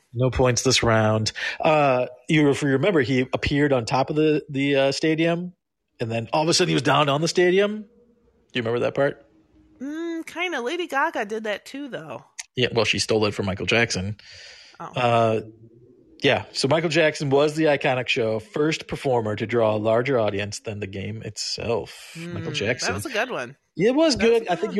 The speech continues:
Speaker 1: you underestim-, I think you, I think you veered away from the date of nineteen ninety-three.
Speaker 2: I, I did. I did a little bit,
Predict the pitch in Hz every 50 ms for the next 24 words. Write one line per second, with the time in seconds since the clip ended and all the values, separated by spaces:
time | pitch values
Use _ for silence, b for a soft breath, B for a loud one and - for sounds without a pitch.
0 | 202 196 196 190 180 - - 180 156 160 156 - 202 196 196 190 190 175 156 147
1 | 147 - - - 127 - 185 165 - 170 160 147 123 113 113 107 135 151 156 160
2 | 156 156 135 123 127 127 127 123 117 - 135 117 113 107 107 104 107 127 113 107
3 | 101 - - - - 113 101 110 107 107 - - 107 104 98 98 95 - - 107
4 | 104 - - 101 226 262 269 269 262 233 202 - - - _ - 208 226 226 220
5 | 185 185 160 151 147 147 151 151 165 160 165 - - 180 185 170 170 156 143 135
6 | 139 143 143 143 139 139 139 139 135 135 -